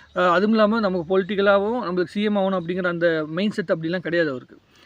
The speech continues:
அவருக்கு என்னன்னா, ஒரு கட்சி வந்து ஒரு நல்ல ஆட்சியை வந்து உட்கார வைக்கணும் அப்படிங்கிறது மட்டும்தான் ஐடியா.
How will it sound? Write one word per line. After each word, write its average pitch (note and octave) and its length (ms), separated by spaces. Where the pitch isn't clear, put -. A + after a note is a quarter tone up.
அவருக்கு A3 340
என்னன்னா, A#3 380
ஒரு F#3 440
கட்சி G3 360
வந்து A3 320
ஒரு G3 120
நல்ல F#3 240
ஆட்சியை G#3 360
வந்து F#3+ 160
உட்கார F#3 280
வைக்கணும் E3+ 240
அப்படிங்கிறது F3 260
மட்டும்தான் E3 540
ஐடியா. E3 400